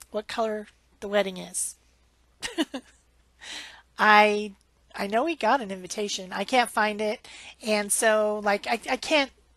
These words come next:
coordinate this to what the, what it's actually gonna be, what the colors of the wedding are. I don't know. So I did go and get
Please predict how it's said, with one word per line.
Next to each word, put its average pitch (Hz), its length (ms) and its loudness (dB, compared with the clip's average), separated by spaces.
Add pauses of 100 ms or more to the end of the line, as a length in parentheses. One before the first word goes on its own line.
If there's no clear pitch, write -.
(220)
coordinate 214 560 -4
this 208 320 -4
to 220 180 -6
what 196 280 -2
the, 202 160 -8 (360)
what 202 320 2
it's 196 160 -4
actually 202 380 2
gonna 196 160 -10
be, 196 440 -8
what 208 220 -4
the 202 80 -8
colors 202 320 -2
of 196 80 -10
the 196 100 -10
wedding 202 240 -6
are. 233 140 -8
I 262 100 -6
don't 226 200 -8
know. 262 180 -16 (1400)
So 240 420 6
I 247 160 6
did 285 280 0
go 254 340 2
and 214 440 -2
get 208 460 0